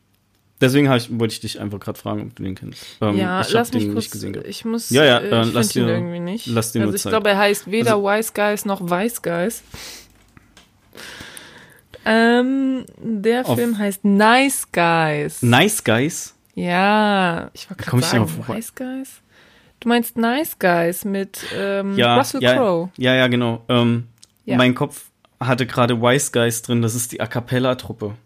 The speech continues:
Speaker 2: Ja, ich weiß. Deswegen
Speaker 1: Ja,
Speaker 2: war ich so,
Speaker 1: das macht überhaupt
Speaker 2: "Hä?"
Speaker 1: keinen Sinn. Ja, ich dachte,
Speaker 2: Das macht
Speaker 1: ich habe
Speaker 2: wirklich
Speaker 1: aber auch
Speaker 2: keinen
Speaker 1: das,
Speaker 2: Sinn.
Speaker 1: das,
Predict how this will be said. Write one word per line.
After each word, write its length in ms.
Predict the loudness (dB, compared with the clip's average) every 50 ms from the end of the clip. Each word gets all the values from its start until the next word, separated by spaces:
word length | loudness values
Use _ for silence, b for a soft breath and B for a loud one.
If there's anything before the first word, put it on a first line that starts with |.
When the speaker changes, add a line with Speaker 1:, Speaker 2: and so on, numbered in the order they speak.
| _ _ _ _ -8
Speaker 2:
Ja, 100 | -6 -6
ich 120 | -6 -4
weiß. 300 | -6 -4 -4 -6 -8 -10 -10 -8
Deswegen 240 | -6 -2 0 2 2
Speaker 1:
Ja, 100 | 4 4
Speaker 2:
war 100 | 2 2
ich 80 | 0 -2
so, 100 | -2 0
Speaker 1:
das 160 | 0 2 2
macht 140 | 2 2 4
überhaupt 200 | 4 4 4 2 2
Speaker 2:
"Hä?" 80 | 0
Speaker 1:
keinen 160 | 0 0 0 0
Sinn. 260 | 0 0 -2 -2 -2 -2
Ja, 180 | 0 0 0 0
ich 120 | -2 -4 0
dachte, 280 | -2 -2 -2 0 -4
Speaker 2:
Das 100 | -4 -2
macht 100 | -2 -4
Speaker 1:
ich 100 | -2 0 2
habe 80 | 2 2
Speaker 2:
wirklich 120 | 2 2
Speaker 1:
aber 60 | 4
auch 40 | 4 4
Speaker 2:
keinen 60 | 4
Speaker 1:
das, 160 | 4 0 0
Speaker 2:
Sinn. 100 | -2 0
Speaker 1:
das, 320 | 0 0 0 -2 -8 -10